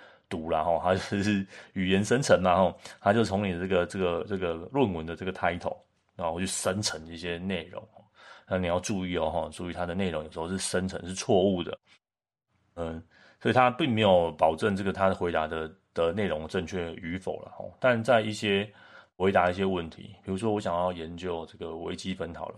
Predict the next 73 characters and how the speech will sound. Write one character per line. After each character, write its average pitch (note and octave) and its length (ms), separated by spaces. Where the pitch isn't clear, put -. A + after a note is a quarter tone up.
嘿， - 180
我 F2 180
跟 F2+ 160
他 F#2+ 160
讲 F2+ 240
微 F#2 140
积 G2 60
分 G#2+ 100
的 G#2 140
基 A2 180
本 G2 180
定 A2 140
理 F#2 140
是 G#2 120
什 F#2+ 140
么， F2+ 240
第 A2 220
一 - 20
定 A2 140
理、 F2+ 80
第 G#2+ 100
二 G#2+ 80
定 G#2+ 160
理 F2 140
啊， F2 120
第 A2 120
三 G#2 120
定 G2+ 160
理 E2+ 100
啊， - 120
或 F#2+ 80
是 G2+ 200
我 G#2+ 100
想 G2+ 120
要 G2+ 40
了 F#2 200
解 F#2 120
量 F2+ 240
子， F#2+ 180
量 A2+ 280
子 - 160
力 G2 160
学， - 240
哦， - 160
类 C#3+ 180
似 A#2+ 160
这 B2+ 40
样， A2+ 140
网 F#2 160
络 A#2+ 100
上 A2+ 220
有 E2+ 60
这 E2 80
种 F2+ 180
某 G2+ 300
种 E2+ 200
特 G#2+ 280
定 G2+ 200
理 E2+ 120
论 G2 240
学 F2 180
说， F2+ 300
那 G#2 120
你 F#2 140
请 F#2 220
他 G2 360
帮 G2+ 200
你 E2+ 40
做 F2+ 200
一 - 20
些 F#2 100
整 E2 260
理， - 140